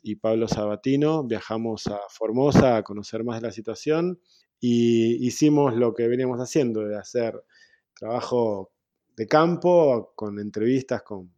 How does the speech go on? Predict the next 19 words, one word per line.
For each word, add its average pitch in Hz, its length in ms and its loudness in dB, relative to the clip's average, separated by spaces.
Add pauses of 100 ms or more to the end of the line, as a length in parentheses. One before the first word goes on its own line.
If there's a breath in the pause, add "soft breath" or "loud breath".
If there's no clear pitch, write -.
(140)
con 92 220 -18
participación, 120 1200 -4 (460 soft breath)
eh, 104 480 -6
y 123 160 -2
también 143 400 6
llevó 135 440 6
Diego 139 360 8
una 120 300 2
cámara 117 680 0
que 98 80 -14
se 104 140 -10
había 110 240 -2
acabado 110 400 -2
de 107 80 -2
comprar, 101 320 -6
una 113 200 -4
cámara 98 760 -10 (340)
para 95 180 -12
filmar. 139 540 -2